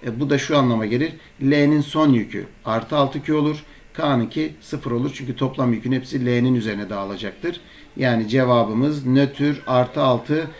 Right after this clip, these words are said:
Bakın M'yi de artı üç bulmuştuk. Yani Bursa seçeneği olur deriz. Evet, altıncı sorumuz bir elektroskop yorum sorusu. E, elektroskopla ilgili hangileri doğrudur diyor.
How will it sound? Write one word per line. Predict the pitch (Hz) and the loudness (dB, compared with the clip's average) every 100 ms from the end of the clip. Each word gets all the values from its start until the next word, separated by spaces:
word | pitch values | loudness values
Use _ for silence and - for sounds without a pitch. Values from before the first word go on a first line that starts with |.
| - - | -20 -14
Bakın | 120 - | -8 -2
M'yi | 120 123 123 | 2 2 4
de | 123 | 4
artı | 120 120 135 | 2 0 -2
üç | 131 120 | -2 -6
bulmuştuk. | 104 101 - 156 - | -6 -6 -8 -10 -4
Yani | 135 113 127 156 - - - 131 | -2 0 0 -2 -6 -20 -14 -2
Bursa | 131 135 - 113 - | 0 0 -2 -8 -8
seçeneği | 120 104 113 120 135 | -8 -4 -2 0 0
olur | 117 143 | -2 -2
deriz. | 120 - - - - - - - - - - - - - | -4 -6 -14 -20 -20 -20 -20 -20 -20 -20 -20 -20 -20 0
Evet, | 160 - 139 | 2 4 6
altıncı | 139 135 156 156 | 4 4 -2 -2
sorumuz | 143 110 160 147 | -2 0 0 0
bir | 147 | 2
elektroskop | 143 139 143 143 - 151 147 - - | 4 2 -2 -4 -2 -4 -4 -6 0
yorum | 127 139 135 | 2 4 2
sorusu. | 120 98 98 151 220 - - - - - - | 0 -6 -6 -6 -6 -8 -16 -20 -18 -18 -10
E, | 123 | -2
elektroskopla | 120 117 139 151 160 165 - 147 - 120 | 0 0 0 0 0 -4 -2 -6 -2 -2
ilgili | 107 139 | 0 -2
hangileri | 339 311 101 113 151 | 0 0 0 -2 0
doğrudur | 147 135 123 104 90 | 2 2 2 -4 -4
diyor. | 123 - | -6 -6